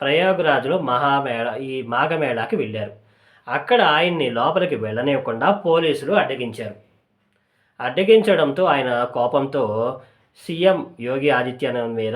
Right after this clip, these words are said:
తీవ్ర విమర్శలు గుప్పించారు. ఇమీడియట్‌గా ఎవరైతే ఉన్నతాధికారి ఒకళ్ళు ఉన్నారో, ఆ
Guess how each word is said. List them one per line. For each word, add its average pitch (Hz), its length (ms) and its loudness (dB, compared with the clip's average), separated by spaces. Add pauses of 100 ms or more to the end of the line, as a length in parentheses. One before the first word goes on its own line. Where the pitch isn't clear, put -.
(320)
తీవ్ర 135 300 0
విమర్శలు 120 440 -6
గుప్పించారు. 104 540 -14 (1500)
ఇమీడియట్‌గా 185 800 2 (1080)
ఎవరైతే 185 540 2
ఉన్నతాధికారి 143 680 2
ఒకళ్ళు 113 280 -4
ఉన్నారో, 110 600 -4
ఆ 135 320 0